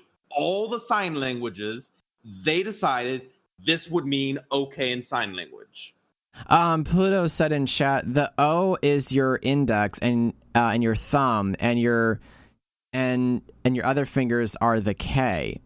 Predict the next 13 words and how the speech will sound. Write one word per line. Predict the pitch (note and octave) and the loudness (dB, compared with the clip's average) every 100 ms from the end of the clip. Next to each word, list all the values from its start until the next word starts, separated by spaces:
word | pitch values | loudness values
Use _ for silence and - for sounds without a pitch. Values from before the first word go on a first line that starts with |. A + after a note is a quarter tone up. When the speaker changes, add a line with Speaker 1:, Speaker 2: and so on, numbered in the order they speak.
| - | -2
Speaker 2:
Oh. | C3+ D3 D#3 D#3 D#3 D3+ C#3+ B2 A2+ G#2 F#2 E2 E2+ G2 - - _ _ _ _ _ _ _ _ _ B2+ | 2 4 4 4 4 4 4 2 2 2 0 -2 -4 -8 -18 -20 _ _ _ _ _ _ _ _ _ -2
That | D3 | 0
makes, | D3+ C#3 F3+ | 2 2 2
Speaker 1:
And | F3+ D3 | 2 2
Speaker 2:
okay, | |
I | E3 | 2
was | F3+ D#3 | 2 0
wondering | G3+ B3 G3 | 0 0 0
where | D3+ | 0
that | C3 A#2 | 0 -2
came | - D#3 F3+ | -2 -2 -2
from | F3 B2+ | -2 -2
originally. | G#2+ G#2 - G2+ F2+ D2+ B1+ | -2 -4 -6 -6 -6 -6 -10